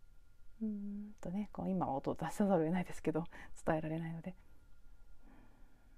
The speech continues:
で、このね、うーんとトーニングするような感覚を内側で、うーん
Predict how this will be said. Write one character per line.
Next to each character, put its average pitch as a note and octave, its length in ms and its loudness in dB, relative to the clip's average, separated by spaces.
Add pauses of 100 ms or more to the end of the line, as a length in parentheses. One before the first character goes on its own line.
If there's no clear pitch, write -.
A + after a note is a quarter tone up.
(600)
で、 - 100 -16
こ - 140 -10
の D#3 100 -10
ね、 G3 200 -6 (140)
う - 20 0
ー A3 40 2
ん A3+ 640 0 (120)
と - 80 -14 (340)
ト F#3+ 120 2
ー - 40 2
ニ E3+ 120 -2
ン F3+ 60 -2
グ F3 80 -4
す - 100 -4
る F#3 60 0
よ F3 60 -2
う E3 40 -4
な D#3+ 100 -6
感 F3 200 -4
覚 F#3+ 260 -6
を F#3+ 40 0
内 F#3 240 -2
側 C4 260 4
で、 B3 180 2 (640)
う G3 40 0
ー - 20 2
ん F#3+ 40 2